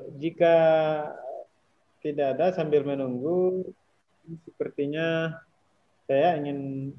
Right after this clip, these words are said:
bertanya kepada Bu Intan tentang apa tadi, aljabar lintasan ya, kealjabar lintasan. Eh, itu kan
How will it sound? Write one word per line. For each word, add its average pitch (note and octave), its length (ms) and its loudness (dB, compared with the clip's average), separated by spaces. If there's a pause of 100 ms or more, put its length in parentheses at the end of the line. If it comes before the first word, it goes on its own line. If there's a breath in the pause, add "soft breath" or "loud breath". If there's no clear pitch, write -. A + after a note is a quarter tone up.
(120)
bertanya B2+ 800 -8 (720)
kepada A#2+ 560 -6
Bu A#2 320 -10
Intan A2+ 560 -6
tentang A#2+ 720 -4
apa B2+ 160 -2
tadi, C3+ 480 -2
aljabar B2 560 2
lintasan A#2 560 0
ya, G2+ 160 -2
kealjabar A2+ 560 4
lintasan. A2 640 0 (1040)
Eh, C3+ 480 8 (480)
itu D#3 160 8
kan B3 320 8